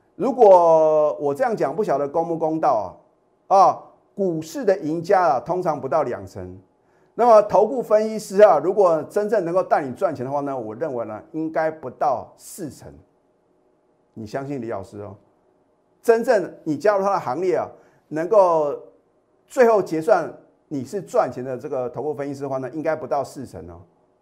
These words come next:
你说“老师为什么这样？”很简单，并不是说他们不够专业，而是说他们为了什么？为了节目的成本，为了生意的考量，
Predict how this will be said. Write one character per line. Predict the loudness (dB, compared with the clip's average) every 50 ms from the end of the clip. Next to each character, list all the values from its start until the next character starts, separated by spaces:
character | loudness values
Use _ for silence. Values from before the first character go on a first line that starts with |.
| _ _ _ _
你 | -10
说 | -8 -4 -4
“老 | -4 -4
师 | -4 -6
为 | -8 -6
什 | -6
么 | -8 -8
这 | -8 -8
样？” | -8 -8 -10 -12 -20 _ _ _ _ _ _ _
很 | -14 -14 -12
简 | -12 -10 -8
单， | -8 -8 -8 -10 -14 _ _ _ _ _ _ -6
并 | -6 -6 -4 -4
不 | -2 -2
是 | -2 -2 -2
说 | -2 -2 -2 -2 -2 -6 -8
他 | -4 -2 -2 -2 -2
们 | -4 -6 -8
不 | -8 -6
够 | -4 -4 -4 -4
专 | -4 -6 -6 -6 -6
业， | -8 -12 -12 -14 -20 _ _ _ 2
而 | 6 8 8 8
是 | 8 4 -2 -6 -8
说 | -4 0 2 2 2 2
他 | 0 -2 -2 0 0
们 | 0 -2 0 4
为 | 4 6 6
了 | 6 4
什 | 0 -2
么？ | -6 -6 -8 -10 -14 _ _ _ _ _ _ _ _ _ _ _
为 | 4 6 6
了 | 8 6
节 | 6 2 2 2
目 | 2 2
的 | 2 2
成 | 0 0 -2 -4 -2 0
本， | 2 4 2 2 2 -4 -14 -20 _ _ _ _ _ _ _ _ _ _ _ _
为 | 4 6 8 8
了 | 8 6
生 | 2 2 0 0
意 | 2 2
的 | 0 0
考 | 0 -2 -4 -8 -6 -6
量， | -8 -8 -8 -8 -10 -12 -16